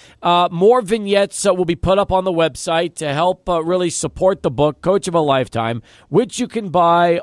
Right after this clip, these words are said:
on Galen's website at, uh, galen white dot com. And, uh, congratulations on number six, Galen. We loved, uh, getting a chance to, to spend, uh, all hour talking to you about this, and, uh,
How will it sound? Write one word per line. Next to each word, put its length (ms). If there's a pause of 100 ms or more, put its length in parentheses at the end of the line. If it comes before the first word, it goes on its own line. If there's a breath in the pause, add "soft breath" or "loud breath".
on 340
Galen's 400
website 540
at, 240
uh, 80
galen 560
white 480 (160)
dot 320
com. 460 (420 soft breath)
And, 260
uh, 120
congratulations 840
on 120
number 240
six, 400
Galen. 480
We 160
loved, 380
uh, 120 (320 loud breath)
getting 220
a 40
chance 340
to, 180
to 160
spend, 500
uh, 140
all 260
hour 240
talking 380
to 120
you 60
about 320
this, 380
and, 420
uh, 140